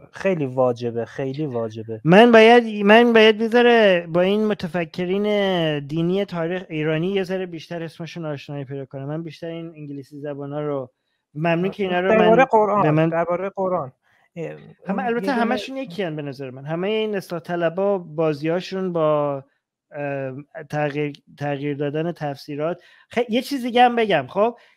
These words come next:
Speaker 2: این تفسیرایی که این، اه، اصلاح طلبای ج-، ام، مسلمان دارن، این متفکرین، اه، جدید دارن از اسلام، ام،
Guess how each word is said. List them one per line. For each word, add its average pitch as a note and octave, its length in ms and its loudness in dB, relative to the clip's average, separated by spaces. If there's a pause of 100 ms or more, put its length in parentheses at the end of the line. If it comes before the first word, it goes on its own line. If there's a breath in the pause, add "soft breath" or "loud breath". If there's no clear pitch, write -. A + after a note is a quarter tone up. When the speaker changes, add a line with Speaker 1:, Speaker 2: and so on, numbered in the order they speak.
Speaker 2:
این C4 200 -2
تفسیرایی A3+ 720 4
که A#3+ 140 -6
این، G3 420 -4
اه، F3 80 -6
اصلاح F3 520 0
طلبای E3+ 520 0
ج-، D#3+ 160 -8
ام، D#3 480 -2 (360)
مسلمان E3 640 -2
دارن، D#3 240 0
این E3 180 -2
متفکرین، D#3 920 -4 (440 soft breath)
اه، D3 580 2 (560)
جدید D#3 340 -2
دارن D#3+ 240 2
از D3+ 320 0
اسلام، E3+ 580 2 (500 soft breath)
ام، E3+ 520 0